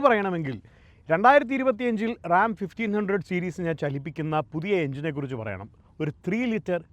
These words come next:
ട്വിൻ ടർബോ ഇൻലൈൻ സിക്സ് എഞ്ചിൻ. അത് വരുന്നത് രണ്ട് ഔട്ട്പുട്ടിലാണ്. ഒന്ന് ഒരു സ്റ്റാൻഡേർഡ് ഔട്ട്പുട്ട് എസ് ഒ, പിന്നെ ഒരു ഹൈ ഔട്ട്പുട്ട് എച്ച് ഒ. സ്റ്റാൻഡേർഡ് ഔട്ട്പുട്ട് തന്നെ നാനൂറ്റി ഇരുപത് ഹോഴ്സ് പവർ ഉണ്ട്. ഈ ആർ എച്ച് ഒയെ ചലിപ്പിക്കുന്നത് ഇതിൻ്റെ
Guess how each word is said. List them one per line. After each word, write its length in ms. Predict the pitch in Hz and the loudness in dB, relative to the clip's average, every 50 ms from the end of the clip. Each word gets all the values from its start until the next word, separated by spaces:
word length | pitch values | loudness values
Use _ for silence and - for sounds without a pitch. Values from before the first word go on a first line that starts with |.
| _ - | _ -4
ട്വിൻ 200 | 170 170 190 208 185 - | -2 -2 -2 -2 -2 -2
ടർബോ 300 | 196 185 165 156 165 165 170 - 135 | -2 -2 0 -2 -2 -4 -4 -6 -8
ഇൻലൈൻ 340 | 131 147 156 170 156 156 147 120 - | -6 -2 0 0 0 0 0 -4 -8
സിക്സ് 200 | 139 117 - 135 113 | -10 -10 -10 -10 -8
എഞ്ചിൻ. 240 | 101 95 90 - - _ _ _ _ _ _ - 123 | -8 -8 -12 -14 -16 _ _ _ _ _ _ -10 -6
അത് 120 | 117 139 135 151 | -4 0 2 2
വരുന്നത് 320 | 147 160 196 208 165 135 139 - _ - 139 110 131 | 2 2 2 0 0 0 -2 -4 _ -18 -10 -4 0
രണ്ട് 340 | 165 175 196 226 233 226 247 - - 151 143 | 0 0 0 0 -2 -2 -4 -4 -2 -2 -2
ഔട്ട്പുട്ടിലാണ്. 600 | 147 143 - - 151 127 - 117 104 82 80 78 - _ _ _ _ - _ _ _ _ - 120 | -2 -4 -6 -8 -8 -8 -8 -8 -8 -10 -12 -16 -20 _ _ _ _ -20 _ _ _ _ -8 -6
ഒന്ന് 220 | 131 147 170 214 254 269 - - | -4 -2 -2 -2 -2 -4 -6 -8
ഒരു 100 | 185 214 - | -8 -8 -10
സ്റ്റാൻഡേർഡ് 520 | - - 226 202 208 220 220 220 196 175 151 139 | -8 -4 -2 0 0 0 0 2 2 4 2 2
ഔട്ട്പുട്ട് 280 | 117 - 117 98 - - - 160 165 | 0 -2 -10 -12 -10 -6 -4 -4 -4
എസ് 140 | - - - - 175 151 | -4 -4 -2 0 0 0
ഒ, 20 | 117 - _ _ - - - - _ _ - | 0 -2 _ _ -20 -20 -20 -20 _ _ -10
പിന്നെ 220 | 110 120 147 208 214 214 | -8 -4 0 2 4 4
ഒരു 80 | 208 131 156 | 4 4 4
ഹൈ 120 | 160 185 208 196 156 143 | 4 4 4 4 2 0
ഔട്ട്പുട്ട് 300 | 123 - - 110 98 - - - 151 165 | -2 -4 -8 -12 -14 -12 -6 -2 0 0
എച്ച് 240 | 185 - - - - - 190 175 170 | 0 -2 -6 -16 -8 -2 2 4 4
ഒ. 20 | 147 101 - - - - _ _ _ - | 4 2 -2 -8 -20 -20 _ _ _ -10
സ്റ്റാൻഡേർഡ് 460 | - - 147 139 151 170 202 208 208 214 | -2 0 2 2 2 4 4 6 6 6
ഔട്ട്പുട്ട് 280 | 208 180 196 220 202 226 | 6 4 2 2 4 4
തന്നെ 180 | 220 226 226 226 220 | 4 4 2 4 4
നാനൂറ്റി 420 | 202 196 202 226 240 202 185 240 240 | 4 4 4 2 0 -2 0 0 0
ഇരുപത് 240 | 240 247 240 240 240 202 | 2 4 6 6 6 6
ഹോഴ്സ് 200 | 190 214 208 - - | 6 6 4 4 4
പവർ 180 | 226 233 233 220 202 | 4 4 6 4 4
ഉണ്ട്. 140 | 180 170 202 - - - - 190 | 2 -2 -4 -6 -8 -10 -6 0
ഈ 40 | 233 285 269 220 185 190 | 4 6 6 8 8 8
ആർ 100 | 208 - 269 | 6 6 4
എച്ച് 160 | - - - 262 | 2 0 2 4
ഒയെ 160 | 262 254 233 175 - | 6 6 6 4 0
ചലിപ്പിക്കുന്നത് 580 | 165 151 143 135 147 135 135 127 117 101 98 101 - _ - - 143 | -4 -6 -6 -8 -8 -8 -8 -6 -8 -8 -10 -12 -16 _ -18 -14 -10
ഇതിൻ്റെ 240 | 135 151 147 147 | -8 -6 -4 -4